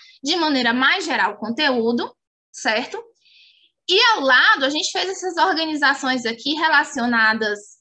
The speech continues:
a o que hoje nós entendemos como a-, aritmética e geometria, né?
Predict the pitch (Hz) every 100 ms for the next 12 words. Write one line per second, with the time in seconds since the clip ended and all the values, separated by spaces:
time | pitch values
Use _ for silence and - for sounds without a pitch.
0 | - 277 311 370 370 349 311 - - 277
1 | - 302 302 453 403 330 311 302 302 277
2 | 247 240 233 233 226 226 233 220 233 370
3 | 294 302 277 - 233 220 208 196 233 254
4 | 339 220 _ _ _ 240 269